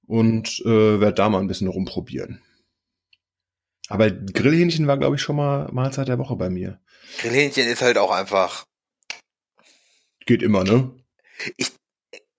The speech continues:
Speaker 2: ja, das Ding, und das ist ja auch das, also wenn ich mir Fast Food hole oder irgendwie sowas, dann gehe ich halt hier in Hannover und Umgebung zu dem Wurstbazar. Das ist so eine riesige,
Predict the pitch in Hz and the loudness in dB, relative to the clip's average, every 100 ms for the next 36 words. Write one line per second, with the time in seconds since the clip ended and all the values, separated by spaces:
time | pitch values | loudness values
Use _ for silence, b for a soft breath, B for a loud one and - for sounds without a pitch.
0 | - 104 113 98 - - 139 - 117 117 | -4 0 0 -4 -12 -6 -6 -4 -4 -4
1 | 131 - 117 92 - 113 - - b b | -4 0 2 2 2 0 0 -12 b b
2 | - 110 123 147 151 131 - 123 - - | -6 -2 0 0 0 -2 2 2 0 -8
3 | 127 120 - 98 - - _ - 131 117 | -10 -8 -2 -2 -2 -14 _ 2 2 4
4 | 120 117 107 98 85 87 - b b b | 0 -2 -6 -6 -4 -4 -6 b b b
5 | b - 110 123 127 131 127 123 127 127 | b -10 -4 -2 -2 0 4 4 2 -2
6 | 117 107 104 92 117 120 139 135 117 113 | -2 -2 -4 -6 -2 0 2 2 0 -2
7 | 127 123 117 107 - 170 - 156 143 151 | -4 -4 -6 -4 -2 -2 2 2 4 4
8 | 180 - - - 117 107 117 117 104 104 | 2 -2 -14 -12 -4 -2 -2 -4 0 2
9 | 104 104 | 2 -2